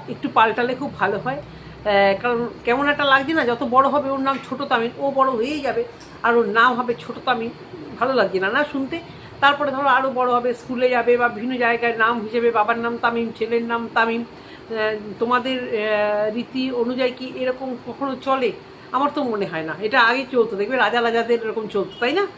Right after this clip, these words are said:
উম, একজনের নাম, তারপরে সেকেন্ড, আহ, মানে, পার্ট টু, পার্ট থ্রি এরকম করে নাম থাকতো। ঠিক exactly মনে পড়ছে না, থাকতো এরকম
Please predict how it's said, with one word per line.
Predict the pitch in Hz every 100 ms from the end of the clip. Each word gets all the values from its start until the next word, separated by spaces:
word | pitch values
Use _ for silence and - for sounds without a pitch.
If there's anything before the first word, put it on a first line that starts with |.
| - - - 202
উম, | 196 208
একজনের | 220 196 226 220
নাম, | 214 208 196
তারপরে | 220 214 220 220 226 - - -
সেকেন্ড, | 240 240 226
আহ, | 226 - - - 208 202 196 190
মানে, | 202 202
পার্ট | 226 220 - -
টু, | 233 226
পার্ট | 226 220 -
থ্রি | 247 233
এরকম | 233 220
করে | 226 226 214 - 233
নাম | 233 220
থাকতো। | 240 208 - 185
ঠিক | 226 233
exactly | 208 - 262 262 240
মনে | 254 302
পড়ছে | 285 -
না, | 226 285 - - - -
থাকতো | 277 277 277
এরকম | 226 208